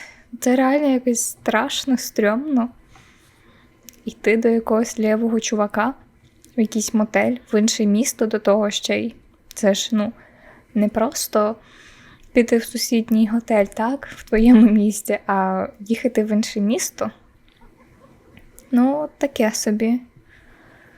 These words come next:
А, ну, давай ти зразу переодягнешся у ось це от для сну.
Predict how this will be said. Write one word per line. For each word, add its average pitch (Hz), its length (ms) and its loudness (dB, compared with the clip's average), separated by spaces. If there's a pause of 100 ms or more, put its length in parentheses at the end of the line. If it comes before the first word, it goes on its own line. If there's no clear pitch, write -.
(400)
А, 220 180 0
ну, 285 520 0
давай 302 320 0
ти 277 240 -6
зразу 269 340 0
переодягнешся 262 920 0
у 233 800 0 (1500)
ось - 180 -6
це 277 340 0
от 226 200 -8 (300)
для 240 200 0
сну. 262 360 0